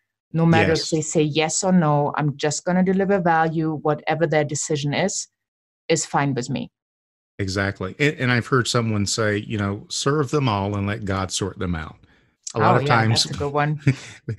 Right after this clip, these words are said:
Speaker 2: a lot of times we take the, the approach, we're trying to, to, uh, figure out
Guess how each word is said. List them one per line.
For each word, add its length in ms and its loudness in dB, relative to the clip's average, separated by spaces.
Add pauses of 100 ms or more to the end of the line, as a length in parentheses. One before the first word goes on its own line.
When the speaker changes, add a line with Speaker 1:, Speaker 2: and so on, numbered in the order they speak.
(260)
Speaker 2:
a 40 -2
lot 120 2
of 60 -2
times 240 4
we 100 6
take 220 2
the, 240 2
the 160 0
approach, 440 2
we're 80 2
trying 320 4
to, 340 2
to, 580 -2
uh, 240 -6
figure 560 2
out 240 0